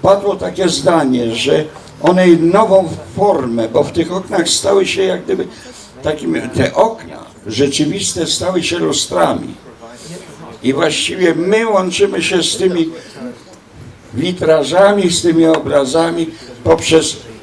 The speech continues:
nasze odbicia w oknach. I tyle. Zapraszam, przejdźcie, zobaczcie. Jak powiedziałem, nie jestem twórcą jak gdyby indywidualnym, jestem operatorem.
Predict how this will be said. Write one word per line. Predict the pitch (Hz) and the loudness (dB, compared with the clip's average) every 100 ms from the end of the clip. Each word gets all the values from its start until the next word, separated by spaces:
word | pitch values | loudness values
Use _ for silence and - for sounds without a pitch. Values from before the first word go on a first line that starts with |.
| - | -2
nasze | 156 175 - 160 - | 0 0 0 -2 2
odbicia | 127 123 127 139 - 135 127 - - - - | 0 0 -2 -2 0 -2 -2 -8 -20 -20 -6
w | - | 0
oknach. | 120 - - - - | 0 0 -4 -4 -6
I | 254 | -6
tyle. | 254 262 233 160 135 - - | -4 -2 2 0 -2 -10 -10
Zapraszam, | 127 170 156 165 175 170 - 160 - - - | -2 0 0 0 0 0 -2 -4 -4 -14 -18
przejdźcie, | - 190 196 - - - | -10 -6 -6 -8 -12 -12
zobaczcie. | - 147 80 80 - - 80 78 - - - - - 135 | -6 -2 2 0 -2 -6 -6 -8 -12 -18 -18 -16 -10 -4
Jak | 165 165 | -2 -4
powiedziałem, | - 151 156 147 147 139 139 131 | -6 -6 -4 -2 2 2 4 2
nie | 139 156 | 2 0
jestem | 170 - - 143 151 - - - | -2 -4 -4 -6 -8 -14 -16 -14
twórcą | - 185 160 - 156 151 - - - - - | -6 -4 -2 0 0 -2 -8 -14 -18 -18 -10
jak | - 131 127 | -6 -6 -6
gdyby | 170 160 | -6 -6
indywidualnym, | - 175 165 151 139 143 151 170 170 165 160 156 | -2 0 0 0 -2 2 2 4 2 -2 -6 -6
jestem | 170 165 156 139 | -6 -4 -2 0
operatorem. | 135 - 139 123 120 165 170 175 | -2 -2 -2 -2 -4 -4 -2 -4